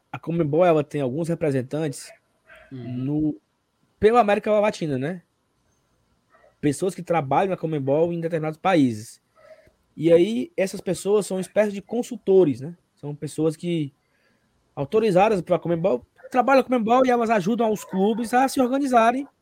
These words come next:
Speaker 1: para o evento. Então, isso já acontece, tá, F T? Desde dezembro tem uma pessoa, é até uma,
Speaker 2: Uhum.
Speaker 1: uma, uma mulher,
Speaker 2: Boa.
Speaker 1: que é a func-, a fu-, a fu-, a funcionária da Conmebol, e ela já veio aqui no Fortaleza, já veio visitar o Castelão,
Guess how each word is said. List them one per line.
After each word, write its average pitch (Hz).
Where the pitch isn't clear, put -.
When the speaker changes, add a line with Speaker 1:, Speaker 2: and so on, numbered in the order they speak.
Speaker 1:
para 226
o 262
evento. 190
Então, 208
isso 226
já 208
acontece, 202
tá, 170
F 196
T? 143
Desde 196
dezembro 170
tem 165
uma 160
pessoa, 185
é -
até 156
uma, 180
Speaker 2:
Uhum. -
Speaker 1:
uma, 151
uma 151
mulher, 165
Speaker 2:
Boa. 113
Speaker 1:
que 139
é 160
a 180
func-, 160
a 151
fu-, -
a 139
fu-, 170
a 151
funcionária 156
da 143
Conmebol, 156
e 151
ela 185
já 196
veio 180
aqui 185
no 180
Fortaleza, 151
já 135
veio 135
visitar 135
o 131
Castelão, 139